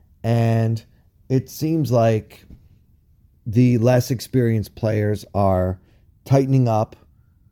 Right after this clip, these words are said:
while the more experienced players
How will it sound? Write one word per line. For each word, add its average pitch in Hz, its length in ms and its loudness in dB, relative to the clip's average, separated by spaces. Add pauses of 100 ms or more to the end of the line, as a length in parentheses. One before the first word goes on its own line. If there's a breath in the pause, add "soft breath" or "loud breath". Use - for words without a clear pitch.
(720)
while 110 440 2
the 117 200 0
more 139 280 4
experienced 120 640 -2
players 110 500 0